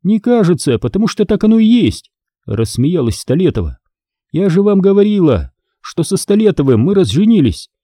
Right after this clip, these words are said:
и этот подлый скрипач, несмотря на то, что у меня растет дочь, без суда и следствия, а токмо силою своего волевого решения,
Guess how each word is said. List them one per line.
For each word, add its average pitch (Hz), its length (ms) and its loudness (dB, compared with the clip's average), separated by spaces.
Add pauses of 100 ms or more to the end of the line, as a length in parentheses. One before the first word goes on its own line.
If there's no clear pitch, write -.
(180)
и 196 140 -2
этот - 260 -2
подлый 160 320 2
скрипач, - 640 -2 (260)
несмотря 196 520 -2
на 175 100 0
то, 220 160 -2
что 156 200 -2
у 170 40 2
меня 208 200 2
растет 180 340 -2
дочь, 185 360 -2 (420)
без 156 200 -4
суда 214 260 0
и 214 60 2
следствия, 151 720 -2
а 143 140 -4
токмо 196 320 0
силою 208 360 -2
своего 202 380 0
волевого 185 400 2
решения, 170 600 -2